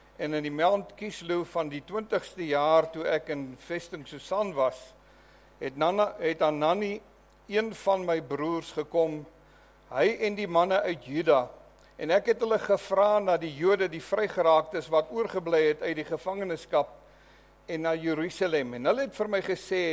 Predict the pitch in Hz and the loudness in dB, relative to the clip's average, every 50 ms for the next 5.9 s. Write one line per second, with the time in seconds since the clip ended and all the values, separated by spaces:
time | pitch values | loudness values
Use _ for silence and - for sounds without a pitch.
0 | 147 131 160 180 - 214 226 208 - - 190 160 151 151 185 208 196 196 180 156 | -2 -4 -8 -6 0 2 2 2 2 -2 -6 -4 0 4 4 4 4 4 0 0
1 | 143 143 - - - 147 151 151 151 - - - - 214 220 202 - 190 170 - | -2 -4 -4 -8 -2 0 0 0 0 -2 -8 -6 -2 0 0 0 -2 -4 -4 -2
2 | 175 160 147 143 135 - - - - - - - - - - - - _ _ - | 0 0 2 0 -2 -2 -6 -16 -20 -20 -20 -20 -20 -20 -20 -20 -20 _ _ -2
3 | 208 202 175 202 185 - 190 185 - - 202 214 226 226 208 190 - - - 196 | 0 0 0 -2 -2 0 0 2 2 2 2 2 2 0 0 -2 -2 2 4 4
4 | 185 156 139 151 147 165 190 220 220 220 208 190 175 175 147 - 165 156 - - | 4 4 4 4 4 6 6 6 4 2 -2 -6 -6 -6 -4 -4 -4 -4 -4 -4
5 | 202 196 165 - 180 165 151 - 165 151 - - 180 185 180 180 175 | -4 -4 -4 -6 -6 -6 -2 -2 -2 -2 -2 -4 -2 0 0 0 -2